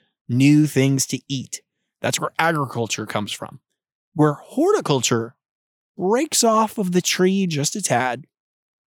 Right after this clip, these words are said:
it became the science and the art of growing fruits, vegetables, flowers, landscape, ornamental plants. So it broke off a little bit,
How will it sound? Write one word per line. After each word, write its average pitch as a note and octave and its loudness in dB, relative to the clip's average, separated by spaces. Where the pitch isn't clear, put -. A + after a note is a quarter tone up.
it G#3+ 0
became D3 0
the A#2 -4
science - -2
and B2 2
the A#2+ -6
art E3+ 0
of A#2+ 0
growing B2 -4
fruits, C#3 0
vegetables, C3+ -2
flowers, B2 -2
landscape, C3+ 0
ornamental C3 0
plants. B2+ -2
So C#4 -2
it C#4+ -4
broke F#4+ 0
off C4 4
a G3 2
little G#3+ 4
bit, G#3+ 2